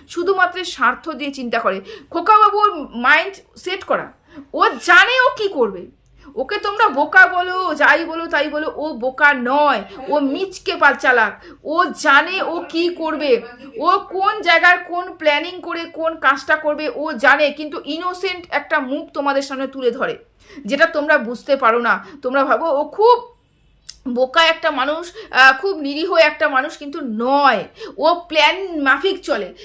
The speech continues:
তাহলে যেই মানুষটা শুধুমাত্র প্ল্যানিং করে চলে, যেই মানুষটা শুধুমাত্র এই বড় বড় ধুরন্ধর মানুষগুলোকে পর্যন্ত ইউজ করে ছেড়ে দিয়েছে, তাহলে সে মানুষটা টিনু সুন্দরীর সাথে কি করেছে একটু চিন্তা করে দেখো তো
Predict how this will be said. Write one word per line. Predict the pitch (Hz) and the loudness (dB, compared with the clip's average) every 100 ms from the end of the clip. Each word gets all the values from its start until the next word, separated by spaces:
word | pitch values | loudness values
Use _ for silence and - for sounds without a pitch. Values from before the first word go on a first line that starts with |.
| - | 0
তাহলে | 277 370 403 | 2 4 2
যেই | 285 330 403 | -2 -2 0
মানুষটা | 403 440 440 | 0 0 -4
শুধুমাত্র | 427 349 403 440 440 440 | -6 -4 -2 -2 0 -2
প্ল্যানিং | 349 311 285 415 | 2 2 2 -4
করে | 403 381 | -2 -2
চলে, | 330 269 269 | 0 0 0
যেই | 277 311 381 | 0 -2 0
মানুষটা | 262 294 349 370 349 359 - | 0 -2 -2 4 4 4 -10
শুধুমাত্র | - 370 440 440 415 403 | -10 -2 2 4 2 -2
এই | - 339 | -4 -2
বড় | 240 247 320 339 | 0 2 0 -2
বড় | 330 | -4
ধুরন্ধর | 311 247 254 339 349 392 | -4 -4 -4 -4 0 0
মানুষগুলোকে | 294 302 320 302 370 392 | 2 -2 -2 -6 -4 -4
পর্যন্ত | 403 370 285 427 415 370 285 539 480 | -6 -6 -6 -6 -2 2 2 2 -12
ইউজ | - 311 403 403 | -6 -2 0 0
করে | - 381 | 0 -2
ছেড়ে | - 381 392 | -2 -6 -2
দিয়েছে, | 392 349 311 254 - - | 0 0 -2 -4 -4 -2
তাহলে | 247 311 349 - | 0 2 -2 -8
সে | - 349 349 | -6 -2 -2
মানুষটা | 311 339 311 | -2 -2 -2
টিনু | 277 - 359 453 | -2 -4 -6 -4
সুন্দরীর | 415 381 349 320 | -4 -6 -8 -10
সাথে | 339 311 | -10 -12
কি | 302 302 | -10 -8
করেছে | 285 277 277 | -4 -4 -6
একটু | 277 | -12
চিন্তা | 311 330 330 | -12 -12 -10
করে | 339 349 | -8 -6
দেখো | 302 349 | -8 -8
তো | 381 | -14